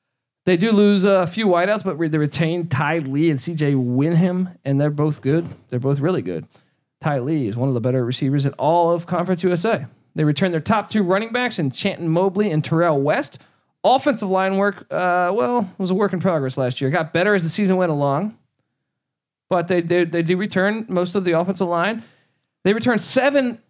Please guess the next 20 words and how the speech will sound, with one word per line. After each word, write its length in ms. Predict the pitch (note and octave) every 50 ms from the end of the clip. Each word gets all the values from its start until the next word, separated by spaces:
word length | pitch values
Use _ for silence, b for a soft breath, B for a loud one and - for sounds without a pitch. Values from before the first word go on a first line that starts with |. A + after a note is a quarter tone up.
| _ _ -
starters 420 | - - G#3+ G#3 G#3 G3 F#3+ E3+
on 180 | F3 D#3 D#3 C#3+
defense, 460 | C#3 E3+ F#3 F#3 F3 F3 B2+ E2+ -
but 160 | - - C#3 C#3
they 100 | D#3 D3
lose 280 | D3+ F3 F#3 E3 C#3
six 320 | - - - C4+ D4+ - -
out 120 | A3 F3+ D#3+
of 80 | D3
the 100 | C#3+ C3
ten 320 | B2 - - G3+ G3+ F#3 F3
top 320 | - F3 D#3+ D3 - -
tacklers. 500 | - - F#3 F3+ F#3 - C3+ F#2+ - C3
I 60 | B2+ D3+
don't 140 | G3+ G3+
even 200 | F#3 F3+ E3+ E3
know 100 | D#3 D#3
how 160 | D#3+ D#3+ C#3 C#3
that 160 | C3+ - -
happens. 640 | - - G3 C#4 F4 F4+ F4+ C#3+ G2 E2+ - -